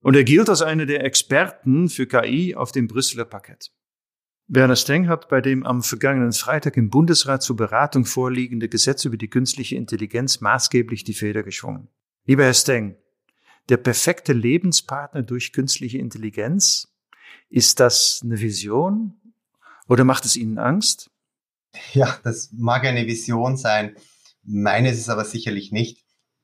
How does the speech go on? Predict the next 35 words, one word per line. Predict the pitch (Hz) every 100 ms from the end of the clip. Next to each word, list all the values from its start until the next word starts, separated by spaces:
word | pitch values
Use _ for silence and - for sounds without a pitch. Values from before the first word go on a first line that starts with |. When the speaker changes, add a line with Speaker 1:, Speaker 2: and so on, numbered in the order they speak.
| _ _ _ -
Speaker 2:
Angst | - 127 160 156 143
macht's | 127 - -
mir | 120 120
deshalb | 113 107 - - 107
aber | 101 98
noch | 95 87 -
nicht. | 107 113 - - _ _ _ -
Zumindest | 107 107 107 107 - -
solange | 104 98 104
ich | 117
selbst | 104 -
entscheiden | 101 92 92 113
kann, | 110 101
ob | 95
ich | -
solche | 98 -
Angebote | - 101 110 110 104 104 104
dann | 98
auch | 95 -
nutzen | 104 123 - 113
will | 101 98
oder, | 95 95 92
oder | 92 92
eben | 85 90
nicht. | 113 120 - _ _ _ _ _ _ _ -
Wir | 107 120 165
sprechen | 180 - 127 127
gern | 123 120
von | 123
einer | 117 110
Vision, | 110 - 113 110 120 117 101
einer, | 101 104
einer | 101 101 101 - - _
humanzentrierten | - 117 110 131 135 135 113 - 110 107 104 92
Technologie. | 92 - 95 92 - 90 85